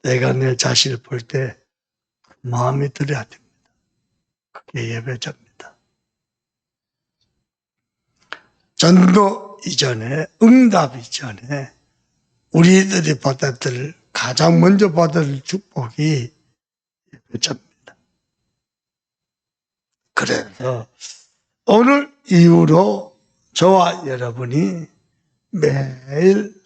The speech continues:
온전히 하나님 앞에 예배하는 축복이 있기를 바랍니다. 저는 어젯밤에도요, 뭐, 티브이도 보고, 그죠?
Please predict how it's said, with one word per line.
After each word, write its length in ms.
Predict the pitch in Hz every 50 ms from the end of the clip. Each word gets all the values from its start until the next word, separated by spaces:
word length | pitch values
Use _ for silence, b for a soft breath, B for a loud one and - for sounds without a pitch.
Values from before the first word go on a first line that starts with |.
| _ _ -
온전히 600 | - 208 226 240 240 233 233 220 226 226 220 214
하나님 520 | 208 156 151 156 160 151 143 139 131 127 123
앞에 480 | 127 120 _ - - 139 139 135 123 - _ _ _ _ _ _ _ _ _ _ -
예배하는 720 | 165 127 123 127 127 - 127 135 135 139 143 151 170 175 165
축복이 400 | 165 - 196 - - - 175 156
있기를 240 | 147 131 - - 120
바랍니다. 380 | - - 135 - - - _ _ _ _ _ _ _ _ _ _ _ _ _ _ _ _ _ _ _ _ _ _ _ _ _ _ _ _ _ _ _ _ _ _ _ _ _ _ _ -
저는 240 | - 190 202 202 190
어젯밤에도요, 1120 | 180 185 180 185 156 143 - 165 147 143 139 139 127 - 123 117 113 127 143 151 143 139 _ _ _ _ _ _ _ _ _ _ _ _ _ _ _ _ _ _ _ _ _ _ _ _ _ _ _ _ _ _ _ _ _ _ _ _ -
뭐, 480 | - 165 180 208 233 240 226 208 165 -
티브이도 600 | - - 226 233 214 214 185 156 139 - 135 -
보고, 500 | - - 180 196 202 - 170 139 151 - _ _ _ _ _ _ _ _ _ _ _ _ _ _ _ _ _ _ _ _ _
그죠? 600 | - - 113 - - 147 147 202 233 - - _